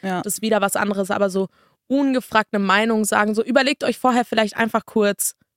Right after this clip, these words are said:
Speaker 2: bringt's ihr was?
Speaker 1: Ja.
Speaker 2: Bringt's ihr was? Bringt's der Beziehung was? Bringt's unserer Freundschaft was? Also hat's irgendeinen Zweck?
Speaker 1: Mhm.
Speaker 2: Oder sage ich einfach nur meine Meinung?
Speaker 1: Ja.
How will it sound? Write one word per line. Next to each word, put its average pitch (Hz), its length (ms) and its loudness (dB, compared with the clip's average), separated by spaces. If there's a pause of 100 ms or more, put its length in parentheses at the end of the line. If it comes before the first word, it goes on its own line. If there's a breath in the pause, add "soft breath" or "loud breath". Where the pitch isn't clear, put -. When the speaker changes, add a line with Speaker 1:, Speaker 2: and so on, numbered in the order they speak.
(100)
Speaker 2:
bringt's - 340 -2
ihr 226 140 -2
was? 240 240 -2
Speaker 1:
Ja. 196 220 0 (360)
Speaker 2:
Bringt's 226 280 0
ihr 240 180 2
was? 240 180 2
Bringt's 226 300 -4
der 208 80 2
Beziehung 226 500 0
was? 214 140 2
Bringt's 214 240 0
unserer 214 240 -2
Freundschaft 220 340 -2
was? 233 140 0
Also 214 120 2
hat's 214 280 0
irgendeinen 262 300 -2
Zweck? - 320 2 (100)
Speaker 1:
Mhm. 220 240 0
Speaker 2:
Oder 226 140 0
sage 208 180 2
ich 208 100 -4
einfach 208 160 -4
nur 208 100 2
meine 190 200 2
Meinung? 226 420 4
Speaker 1:
Ja. 277 160 -2